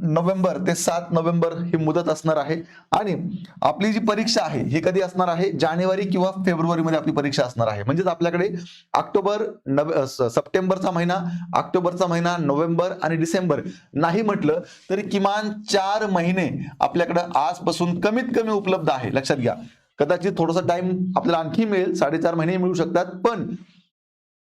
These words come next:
चार महिने आणि एसएससी जीडीचा व्यवस्थित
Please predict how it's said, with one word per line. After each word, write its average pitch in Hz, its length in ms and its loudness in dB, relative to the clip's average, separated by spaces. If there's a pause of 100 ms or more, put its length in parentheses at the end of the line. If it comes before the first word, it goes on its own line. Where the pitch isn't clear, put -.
(560)
चार 214 260 2
महिने 151 460 -2
आणि 147 220 0
एसएससी 175 460 -2
जीडीचा 135 760 -2 (180)
व्यवस्थित 180 520 0